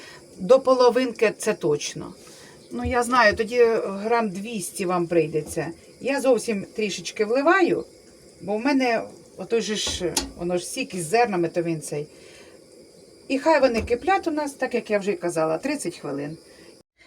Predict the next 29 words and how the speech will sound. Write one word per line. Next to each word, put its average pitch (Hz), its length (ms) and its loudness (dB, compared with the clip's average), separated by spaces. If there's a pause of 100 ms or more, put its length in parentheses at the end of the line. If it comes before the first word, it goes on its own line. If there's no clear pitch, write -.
(100)
Дівчатка, 196 760 2
ось 269 300 4
я 233 80 6
їх 202 180 2
виключила. 226 800 4 (380)
Ось 285 140 4
такі 269 240 0
вони 220 220 4
в 208 40 -2
мене 202 260 2
виходять. 196 720 4 (280)
<laughs> - 260 0 (140)
Я 277 260 6
їх, 226 380 0 (360)
е, 202 380 10
вже 220 240 2
в 202 60 -2
кінці 311 600 6 (260)
посипала, 220 840 6 (300)
е, 196 140 4
цією 202 440 2
петрушкою 320 720 6
і 277 140 0
зелененькою 254 640 6
цибулькою. 165 540 -4 (460)
Ось 277 220 4
так 208 240 4
от, 180 120 4
дівчатка, 170 680 2